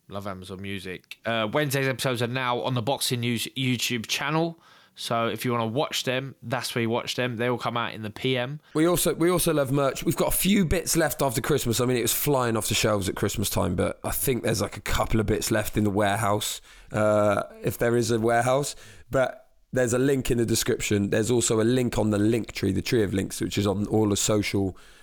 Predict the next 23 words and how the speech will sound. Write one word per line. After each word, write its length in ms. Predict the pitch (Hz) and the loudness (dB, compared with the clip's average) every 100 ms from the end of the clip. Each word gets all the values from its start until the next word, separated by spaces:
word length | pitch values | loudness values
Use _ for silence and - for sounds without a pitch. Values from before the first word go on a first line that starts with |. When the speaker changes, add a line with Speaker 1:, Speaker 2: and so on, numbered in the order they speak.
| - | -4
Speaker 2:
bios. 420 | 110 110 101 98 95 | 0 2 2 2 2
So 140 | 110 | 0
go 140 | 123 | 2
and 120 | 120 107 | 0 0
check 220 | 113 - | -2 -2
that 180 | 107 110 | -2 2
out. 320 | 107 107 - - - - | 2 2 -2 -18 -16 -2
Hoodies, 800 | 139 127 123 120 120 - - - _ _ - - - - - | 0 4 4 4 2 -2 -4 -10 _ _ -20 -20 -20 -20 -4
prints, 520 | - 147 131 - - | 0 2 2 -2 0
hats, 540 | - 143 135 - - - _ _ _ _ _ - | 0 0 -2 -2 -4 -4 _ _ _ _ _ -4
water 480 | 110 135 147 143 | 2 4 4 2
bottles, 460 | 123 104 107 117 - | 0 2 4 2 0
and 260 | 127 123 113 | -2 -2 0
coming 380 | - 151 147 139 | 0 2 2 2
in 100 | 131 | 0
twenty 320 | - 139 131 | 0 0 0
twenty-four, 560 | - 127 117 - 123 107 | 0 0 0 2 2 2
George, 600 | 98 104 127 - - _ - | 2 0 -2 -10 -14 _ -8
I 80 | 107 | -2
can 180 | 110 | 0
reveal, 480 | 110 101 113 101 151 - _ _ _ _ _ _ _ - | 2 2 2 2 -2 -10 _ _ _ _ _ _ _ -2
T-shirts. 760 | 120 104 - 95 - - - - | 2 2 0 -2 -4 -10 -16 -8
Speaker 1:
T-shirts? 800 | - 262 214 123 110 - - | -2 0 0 0 -4 -4 -6